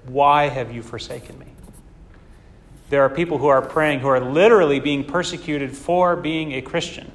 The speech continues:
for being part of the people of God. In those moments, join in, join in their prayer and pray with them.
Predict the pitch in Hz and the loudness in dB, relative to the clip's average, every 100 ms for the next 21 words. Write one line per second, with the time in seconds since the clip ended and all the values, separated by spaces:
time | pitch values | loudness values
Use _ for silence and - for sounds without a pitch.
0 | - - - 156 180 165 156 156 147 147 | -20 -20 -6 2 2 2 0 -2 -4 -8
1 | - - 156 143 139 151 147 117 117 185 | -18 -4 -2 -2 -4 -10 -8 -8 -2 0
2 | 160 127 - - - - - - - - | 2 0 -4 -16 -20 -20 -20 -18 -10 -6
3 | 147 170 202 202 190 190 139 - 156 180 | 0 2 2 4 2 2 -2 -2 0 0
4 | 180 156 151 135 - - - 165 165 147 | -2 -6 -8 -10 -18 -18 -6 -4 -4 -4
5 | 139 143 147 131 - - - - - - | -6 -4 -4 -4 -8 -16 -20 -20 -20 -14
6 | 120 139 127 127 - - | -8 -6 -6 -8 -10 -16